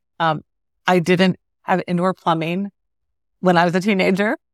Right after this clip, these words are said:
We had an outhouse. I lived in northern Minnesota. Um, we, we didn't have a telephone. We didn't have electricity for part of the time that I was a teenager.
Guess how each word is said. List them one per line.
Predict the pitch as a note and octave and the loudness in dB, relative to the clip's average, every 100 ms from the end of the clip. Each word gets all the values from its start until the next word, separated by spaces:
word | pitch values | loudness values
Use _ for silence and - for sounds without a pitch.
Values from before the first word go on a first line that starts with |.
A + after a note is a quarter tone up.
| _ _ | _ _
We | G#3 | 2
had | G#3 F#3+ | 4 2
an | F#3 | 0
outhouse. | A#3 F3+ F3 G3+ | 2 2 2 2
I | G3 | 2
lived | F#3 E3+ | 2 0
in | F3 | 0
northern | E3+ F3 F#3 | -2 -2 -2
Minnesota. | F3+ F3 E3 E3 D#3 E3 F3+ G#3+ - | -2 -2 -2 0 0 0 2 0 2
Um, | E3+ D#3+ D#3 - | 2 2 0 -4
we, | F3+ F3 E3 - | -4 -2 -2 -4
we | - E3+ | -4 0
didn't | D#3+ E3+ | 0 0
have | E3+ D#3+ | 0 -2
a | |
telephone. | D#3 - F#3+ F#3+ G3 F#3+ | -2 0 2 2 2 4
We | F3 | 2
didn't | D#3+ | -2
have | D#3+ | -4
electricity | D3 D#3 - F#3 F3+ F#3 | -4 -4 -4 -6 -4 -6
for | - | -6
part | F3+ E3+ F3 | -6 -4 -4
of | |
the | F3+ | -6
time | - F3 F#3 | -8 -8 -6
that | F3+ F3+ | -8 -10
I | |
was | F3 | -8
a | F3 | -10
teenager. | F3+ F3+ F3 F3 | -8 -10 -12 -14